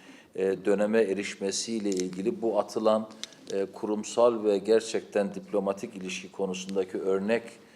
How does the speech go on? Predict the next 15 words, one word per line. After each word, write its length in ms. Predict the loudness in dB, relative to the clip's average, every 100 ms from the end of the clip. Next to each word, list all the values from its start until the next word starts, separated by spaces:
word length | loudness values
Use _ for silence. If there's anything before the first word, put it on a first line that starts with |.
| -20 _ -4
e, 380 | 2 4 2 0 -2
protokolün, 720 | -2 0 0 0 0 -2 -4 -8
e, 160 | -6 -6
iki 300 | -6 -8 -8
ülke 280 | -6 0 2
arasındaki 560 | 2 -2 -4 -4 -6
ilişkilere 800 | -8 -8 -8 -8 -2 4 4 4
de, 200 | 2 0 -4 -20 -20 -6
e, 120 | -4
gelecekte 720 | -2 0 0 2 -2 -2 -2
örnek 480 | 2 2 0 -2 -2
teşkil 360 | -4 -4 -4 -4
etmesini 760 | -4 -4 -6 -6 -8 -8 -2
ve, 220 | 2 2 -2 -16 -20 -16 -6
e, 320 | 0 0 0